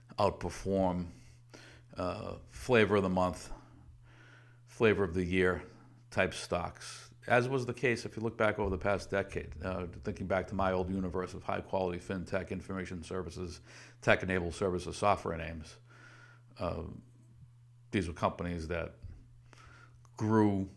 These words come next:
market values by multiples over a five, seven, ten-year period. Companies like S S S and C, companies like CoStar Group, uh, companies like FactSet.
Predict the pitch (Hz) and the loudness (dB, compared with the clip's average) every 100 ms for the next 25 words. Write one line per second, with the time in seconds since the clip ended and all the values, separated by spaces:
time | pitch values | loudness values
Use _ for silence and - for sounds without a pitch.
0 | - - - - - - - 107 104 113 | -20 -20 -20 -20 -20 -14 0 6 6 4
1 | 90 98 95 95 90 92 92 95 110 110 | 2 6 8 6 2 2 2 6 4 4
2 | 82 73 - - - - - - - - | 0 -4 -10 -16 -14 -14 -16 -20 -20 -20
3 | - - - - 95 90 87 95 87 - | -20 -20 -16 -6 -2 0 2 2 2 0
4 | 87 90 95 87 87 - 85 85 - 90 | -4 -4 -6 -6 -6 -6 -6 -6 -6 -8
5 | 95 87 90 98 90 90 85 92 - 92 | -6 -4 -4 -2 -4 -6 -10 -10 -10 -10
6 | - 107 101 - - 95 92 82 80 - | -4 -2 -4 -6 -4 -4 -4 -2 4 6
7 | 104 - 95 92 92 92 - - - - | 4 0 -2 -2 -2 -4 -6 -14 -20 -20
8 | - - - - 80 - - - - - | -20 -20 -18 4 6 6 0 -12 -12 -8
9 | - 90 87 - - 107 95 78 95 90 | -6 -4 -6 -6 2 6 8 6 0 -4
10 | - | -6